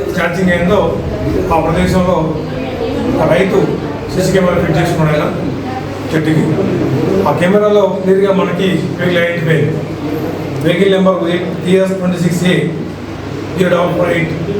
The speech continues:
బ్లూ కలర్ స్కూటీ ఐడెంటిఫై అయింది. ఆ దాని ఆధారంగా మొత్తం జిల్లాలో అంత అలర్ట్ చేయడం జరిగింది. అలర్ట్ చేసి నిఘా పెడితే ఈరోజు మధ్యాహ్నం మనకి ఈ బండితో సహా ఇద్దరు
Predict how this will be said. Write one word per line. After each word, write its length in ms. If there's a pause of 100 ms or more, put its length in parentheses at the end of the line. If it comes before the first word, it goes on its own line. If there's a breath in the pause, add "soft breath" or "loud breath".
(120)
బ్లూ 200
కలర్ 220
స్కూటీ 300 (300)
ఐడెంటిఫై 320
అయింది. 180 (1300)
ఆ 20 (220)
దాని 240
ఆధారంగా 440 (800)
మొత్తం 240 (220)
జిల్లాలో 320 (240)
అంత 180
అలర్ట్ 180
చేయడం 160
జరిగింది. 320 (1200)
అలర్ట్ 260
చేసి 220 (680)
నిఘా 260
పెడితే 280 (600)
ఈరోజు 280
మధ్యాహ్నం 340
మనకి 260 (1000)
ఈ 20 (140)
బండితో 340
సహా 180 (680)
ఇద్దరు 280